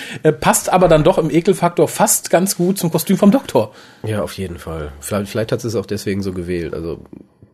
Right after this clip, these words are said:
Speaker 2: keine Ahnung, was denen durch den Kopf gegangen ist. Nein, aber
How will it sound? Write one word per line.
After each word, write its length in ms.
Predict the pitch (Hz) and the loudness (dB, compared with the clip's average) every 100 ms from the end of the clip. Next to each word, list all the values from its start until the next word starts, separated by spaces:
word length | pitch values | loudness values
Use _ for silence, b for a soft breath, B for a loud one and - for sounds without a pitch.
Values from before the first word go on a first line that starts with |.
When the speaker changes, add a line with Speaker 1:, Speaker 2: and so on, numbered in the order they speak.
| _ | _
Speaker 2:
keine 240 | - 117 95 | -6 -4 -2
Ahnung, 160 | 90 85 | -4 -6
was 120 | 73 | -10
denen 120 | 87 | -12
durch 100 | 82 | -12
den 80 | 87 | -12
Kopf 160 | - - | -14 -14
gegangen 320 | 71 71 73 | -14 -14 -14
ist. 140 | - B B B B | -14 B B B B
Nein, 180 | 98 | -2
aber 280 | - 98 - | 0 0 -2